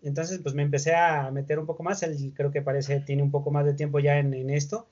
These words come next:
y bueno, de ahí fue que empezamos, de él surgió la, la idea, ya de tanto que platicamos, o de tan, la frecuencia que platicamos de, de, de Fórmula uno,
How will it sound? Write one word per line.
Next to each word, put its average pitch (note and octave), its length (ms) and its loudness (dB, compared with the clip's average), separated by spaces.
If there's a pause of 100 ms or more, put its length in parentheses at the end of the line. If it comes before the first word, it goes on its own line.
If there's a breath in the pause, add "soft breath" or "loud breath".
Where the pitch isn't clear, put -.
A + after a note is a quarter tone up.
(420 soft breath)
y B2+ 60 -4
bueno, D3+ 240 2
de C#3+ 80 6
ahí D3+ 100 4
fue D#3+ 160 0
que C#3+ 440 4
empezamos, E3 680 -4
de C#3+ 340 6
él D#3 100 4
surgió D#3 360 -2
la, D3 340 2
la C3 460 -4
idea, C#3 220 0
ya D#3+ 100 6
de E3+ 80 4
tanto F#3+ 280 0
que D#3 100 0
platicamos, D3 720 -2
o C#3+ 120 -2
de C#3+ 260 2
tan, C#3+ 180 -4
la C#3 80 0
frecuencia D3 360 -4
que E3+ 80 -4
platicamos D3 520 -2
de, C3+ 180 0
de, A#2+ 520 -4
de A#2+ 60 -10
Fórmula E3 360 2
uno, F#3 280 -2